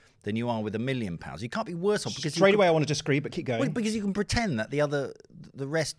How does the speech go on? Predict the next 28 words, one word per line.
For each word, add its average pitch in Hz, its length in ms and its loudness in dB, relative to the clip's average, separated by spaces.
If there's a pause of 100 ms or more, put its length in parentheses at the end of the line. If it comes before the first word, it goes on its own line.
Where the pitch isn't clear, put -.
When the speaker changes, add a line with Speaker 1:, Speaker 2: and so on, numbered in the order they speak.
(100)
Speaker 1:
doesn't 160 200 0
exist. 190 320 -6
Speaker 2:
You - 40 -14
Speaker 1:
You - 20 -16
can - 120 -4
Speaker 2:
can't 123 100 0
Speaker 1:
just 190 100 2
Speaker 2:
pretend. 131 160 4
Speaker 1:
take 123 80 -4
the - 40 -12
first 220 240 0
Speaker 2:
Can't 160 100 -4
Speaker 1:
million. 110 180 0
Speaker 2:
pretend. 117 320 -4
Keep 123 140 -10
Speaker 1:
We'll 107 80 -2
Speaker 2:
going. 110 60 -2
Speaker 1:
get 127 160 0
to - 100 -10
that. 73 260 -6
Speaker 2:
Yeah, - 120 -6
keep - 160 -10
going. 107 100 -2
Speaker 1:
Maybe 123 200 -2
we'll 113 160 -4
get 104 240 -6
to 101 100 -14
that. 78 220 -8